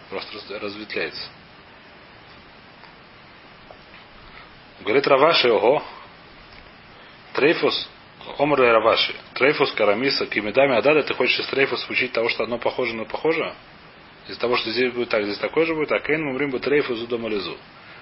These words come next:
По трейфусу такие вещи не работают. Такие вещи работают с ворот, в Хошен Миш, вот я не знаю где, в Юрудея,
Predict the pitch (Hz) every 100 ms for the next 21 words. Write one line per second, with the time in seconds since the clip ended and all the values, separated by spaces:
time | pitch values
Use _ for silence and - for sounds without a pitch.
0 | - - 127 160 - 123 - 135 - 120
1 | 113 90 - 131 127 113 107 104 92 110
2 | 110 131 - - - - 120 127 101 98
3 | 95 92 82 82 104 104 123 127